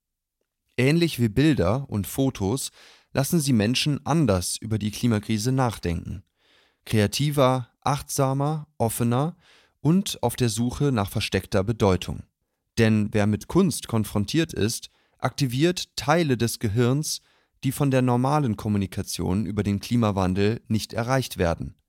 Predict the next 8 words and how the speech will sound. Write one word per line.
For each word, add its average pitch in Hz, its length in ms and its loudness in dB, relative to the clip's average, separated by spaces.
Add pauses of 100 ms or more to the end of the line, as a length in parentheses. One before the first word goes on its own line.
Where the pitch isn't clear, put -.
(480)
Das 127 200 0
schreibt 110 380 0
ein 113 200 -2
Forschungsteam 120 1000 -2
von 101 240 -2
der 92 220 2
Norwegischen 104 640 0
Universität 101 880 -2